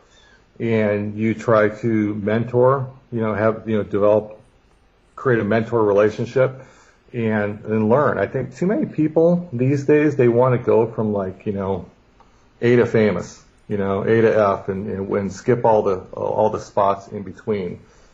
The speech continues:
And, um, I, I don't know that that's a healthy way of approaching it, but it just seems like everybody wants things now, now, now. Um, but my best advice would be, you know,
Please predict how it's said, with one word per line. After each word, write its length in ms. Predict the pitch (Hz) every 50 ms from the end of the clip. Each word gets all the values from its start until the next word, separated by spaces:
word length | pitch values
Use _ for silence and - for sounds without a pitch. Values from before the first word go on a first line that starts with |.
| _ _ _ -
And, 440 | 113 110 110 104 104 107 104 95 110
um, 440 | 107 107 104 101 98 95 95 92 - - - - - - - - - - - - - - - - - - -
I, 280 | 110 120 127 120 123 139
I 20 |
don't 160 | 147 147 117
know 140 | 135 135 131
that 140 | 120 120 113
that's 200 | 123 117 113 -
a 80 | 107
healthy 300 | 87 107 113 113 113 117
way 140 | 107 107 104
of 60 | 98
approaching 440 | 98 95 - 107 104 107 107 - 117 110
it, 60 | 98
but 120 | - 98
it 20 | 90
just 160 | - - -
seems 180 | 117 110 95
like 140 | 95 98 92
everybody 320 | - 107 104 95 101 92 95
wants 280 | 98 95 92 - - - - - -
things 340 | - 107 98 98 92 95 -
now, 300 | 95 95 98 95 92 92
now, 260 | 92 92 90 87 85
now. 540 | 85 87 90 95 90 90 90 92 - - -
Um, 220 | - 95 92 90 90
but 160 | 92 107 98
my 120 | 101 101
best 300 | 98 - 110 110 110 -
advice 380 | 113 - 107 101 98 98 - -
would 100 | 101 82
be, 220 | - 98 92 90 - - _ _ _ _ _ _ _ _ _ _ _ _ _ _ _ _ _ _ _
you 100 | - 113
know, 260 | 104 98 98 95 90